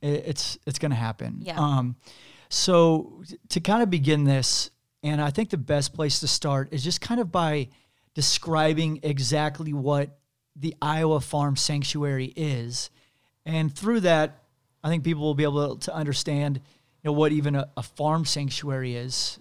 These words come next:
Speaker 1: uh, or farmed animal sanctuary is, and 'cause they're some of the best of the best.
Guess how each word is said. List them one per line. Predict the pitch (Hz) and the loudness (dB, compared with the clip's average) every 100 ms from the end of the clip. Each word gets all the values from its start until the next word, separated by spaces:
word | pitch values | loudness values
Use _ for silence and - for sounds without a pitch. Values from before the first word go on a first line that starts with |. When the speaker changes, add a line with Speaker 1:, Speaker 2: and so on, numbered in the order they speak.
| - | -14
Speaker 1:
uh, | 143 - | -14 -8
or | 139 | -8
farmed | - 151 143 139 - | -4 -2 0 -2 -4
animal | 147 139 135 131 - | -4 -2 -2 -4 -8
sanctuary | - 147 139 - 135 127 | -8 -4 -4 -4 -6 -6
is, | 127 135 | -6 -6
and | 147 127 - - _ _ _ | -6 -6 -8 -14 _ _ _
'cause | 139 123 - _ _ _ | -4 -4 -8 _ _ _
they're | 139 139 | -4 -4
some | 127 139 | -4 -4
of | |
the | 127 | -4
best | 135 127 | -4 -6
of | 139 | -6
the | |
best. | 127 131 127 - | -8 -10 -10 -14